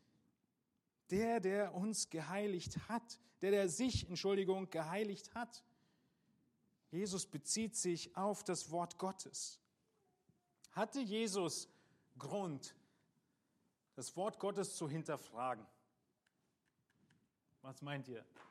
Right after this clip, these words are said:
Hatte Jesus Grund, Gott zu hinterfragen? In Matthäus vier,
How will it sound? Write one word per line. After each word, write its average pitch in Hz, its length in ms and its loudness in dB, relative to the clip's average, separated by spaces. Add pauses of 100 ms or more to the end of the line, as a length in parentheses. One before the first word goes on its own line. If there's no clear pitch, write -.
(3750)
Hatte 240 260 -4
Jesus 226 400 0
Grund, 196 460 -2 (280)
Gott 226 240 0
zu - 180 -4
hinterfragen? 226 760 -4 (3500)
In 196 120 -10
Matthäus 220 460 -2
vier, 135 420 -4